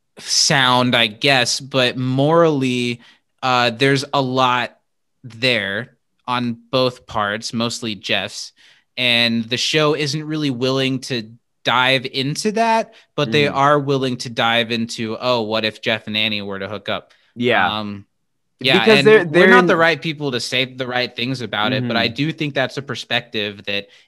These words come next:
Speaker 1: is often brushed aside because of, like, the, "Aw, cute, look at him."
Speaker 2: Yeah, and I mean, obviously, Allison Brie was not eighteen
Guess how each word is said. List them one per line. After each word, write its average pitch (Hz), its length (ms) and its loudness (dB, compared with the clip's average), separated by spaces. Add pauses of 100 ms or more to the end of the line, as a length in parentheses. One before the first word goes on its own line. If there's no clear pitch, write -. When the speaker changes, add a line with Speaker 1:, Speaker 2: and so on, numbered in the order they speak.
Speaker 1:
is 123 280 -6
often 139 580 0
brushed 131 400 0
aside 110 580 0
because 107 360 -10
of, 110 120 -10
like, 107 180 -6
the, 113 140 -6
"Aw, 120 180 -4
cute, 110 300 -10
look 113 180 -10
at 92 160 -8
him." 107 160 -18 (360)
Speaker 2:
Yeah, 131 420 4 (100)
and 151 160 2
I 165 80 2
mean, 175 220 2
obviously, 180 680 0 (340)
Allison 135 460 2
Brie 117 220 -2
was 107 200 -4
not 101 340 -2
eighteen 107 800 -6